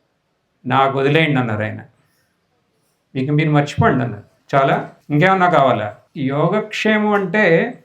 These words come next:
మనకి ఉన్నదే సంరక్షించి పెడతారు, మనకి లేనిది సమకూరుస్తారు. మరి అది చాలదా?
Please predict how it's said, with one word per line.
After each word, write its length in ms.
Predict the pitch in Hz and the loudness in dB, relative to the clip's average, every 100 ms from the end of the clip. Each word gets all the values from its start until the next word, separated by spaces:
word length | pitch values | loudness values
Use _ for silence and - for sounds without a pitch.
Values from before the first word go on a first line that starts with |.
| _ - | _ -6
మనకి 500 | 147 143 139 156 147 | -2 -2 -2 2 4
ఉన్నదే 480 | 147 143 160 170 202 | 4 2 2 2 2
సంరక్షించి 680 | 170 143 147 151 - - | 0 0 0 -2 -6 -4
పెడతారు, 600 | 143 127 - 117 117 120 - _ - | -2 0 0 0 -2 -6 -10 _ -6
మనకి 300 | 123 120 123 | -4 -2 -4
లేనిది 500 | 120 131 143 156 226 | -2 0 0 -2 -4
సమకూరుస్తారు. 880 | 143 127 123 113 110 - 107 - - _ _ _ _ _ _ _ _ _ _ _ _ _ _ _ _ _ 127 | -4 -4 -4 -6 -8 -8 -10 -10 -16 _ _ _ _ _ _ _ _ _ _ _ _ _ _ _ _ _ -2
మరి 120 | 131 | 0
అది 220 | 123 131 | 0 2
చాలదా? 520 | 131 180 175 226 254 | 2 4 4 2 -2